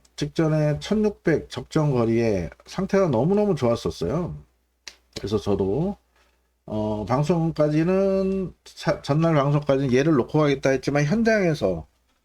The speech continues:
안쪽이 너무너무 가볍다 보니까 이 디스파이트 인을 놓고 공략해서 적중을 못했는데 얘도 직전에 늑발을 해버렸습니다. 단식 일 점 육 팔려고 늑발하면서 많은 팬분들의 원성을 들었던 그 마필인데,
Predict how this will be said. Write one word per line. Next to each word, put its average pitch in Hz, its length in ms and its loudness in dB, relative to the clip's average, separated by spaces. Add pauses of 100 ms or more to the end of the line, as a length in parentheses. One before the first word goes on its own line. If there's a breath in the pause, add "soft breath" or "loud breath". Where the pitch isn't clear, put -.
(200)
안쪽이 208 480 2
너무너무 208 500 4
가볍다 147 460 0
보니까 110 560 0
이 101 120 -2
디스파이트 139 580 -2
인을 120 180 2
놓고 104 240 -2
공략해서 110 880 -6 (440)
적중을 110 360 -4
못했는데 95 640 -8 (760 loud breath)
얘도 185 640 2 (280)
직전에 180 380 0
늑발을 160 420 2
해버렸습니다. 95 580 -2
단식 147 340 2
일 147 120 2
점 151 200 0
육 147 120 0
팔려고 147 260 2
늑발하면서 123 800 0
많은 113 580 0
팬분들의 131 640 0
원성을 104 840 -4 (260)
들었던 92 480 -6
그 - 100 -4
마필인데, 95 640 -4